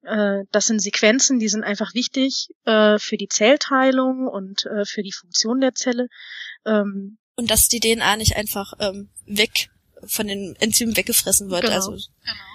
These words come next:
Speaker 2: von den Enden her.
Speaker 1: Ja. Genau, genau, das wollte ich damit sagen.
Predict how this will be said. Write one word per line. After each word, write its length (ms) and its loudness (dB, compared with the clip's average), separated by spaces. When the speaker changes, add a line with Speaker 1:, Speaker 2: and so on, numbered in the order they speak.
Speaker 2:
von 240 -2
den 120 2
Enden 340 -2
her. 260 -4
Speaker 1:
Ja. 200 4
Genau, 440 -4
genau, 280 -12
das 160 -2
wollte 140 -4
ich 100 -12
damit 200 -14
sagen. 340 -18